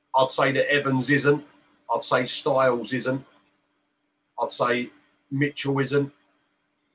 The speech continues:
I'd say, uh, Vogelslammer, as it stands at the moment,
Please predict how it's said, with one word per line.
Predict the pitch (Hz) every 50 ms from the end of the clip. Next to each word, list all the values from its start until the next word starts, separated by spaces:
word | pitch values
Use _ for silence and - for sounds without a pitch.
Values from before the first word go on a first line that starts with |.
| _ _ _ _ _ _ _ -
I'd | 120 120 117 117 -
say, | - - 131 123 120 120 120 123 120 117 - _ _ _ _ _ _ _ _ _ _ _ -
uh, | - - 120 120 120 117 117 - - - _ _
Vogelslammer, | - 139 123 - 123 117 - - 131 123 120 123 117 120 120
as | 120 -
it | - -
stands | - - 123 113 110 107
at | 113 -
the | -
moment, | 110 110 110 101